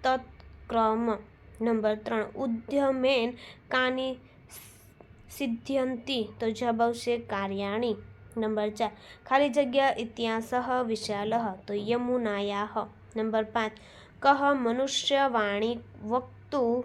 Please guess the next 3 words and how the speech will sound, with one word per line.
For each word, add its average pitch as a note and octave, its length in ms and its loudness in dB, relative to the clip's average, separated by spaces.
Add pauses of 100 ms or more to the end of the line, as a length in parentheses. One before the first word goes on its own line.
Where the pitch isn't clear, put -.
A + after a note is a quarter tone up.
(160)
શક્નોતિ, G3+ 840 -4 (460)
તો A3 120 -4
શુક્રઃ. G#3+ 680 -2